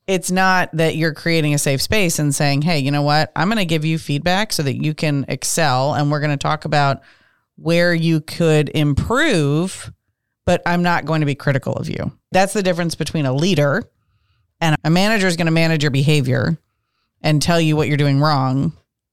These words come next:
versus somebody who's exhibiting strong leadership skills. It's gonna be like, "You know what? Let's rise up together."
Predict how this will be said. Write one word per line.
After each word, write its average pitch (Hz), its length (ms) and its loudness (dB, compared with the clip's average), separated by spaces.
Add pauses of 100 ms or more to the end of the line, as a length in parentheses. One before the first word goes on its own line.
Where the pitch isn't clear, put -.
(500)
versus 151 600 0
somebody 156 320 0
who's 151 220 2
exhibiting 147 760 0 (600)
strong 151 300 0
leadership 180 380 0
skills. 147 300 -2
It's 139 140 -6
gonna 151 180 -2
be 139 140 0
like, 135 280 -2
"You 147 40 -2
know 160 120 0
what? 220 160 -2
Let's - 180 -4
rise 135 260 -2
up - 140 -6
together." - 400 -4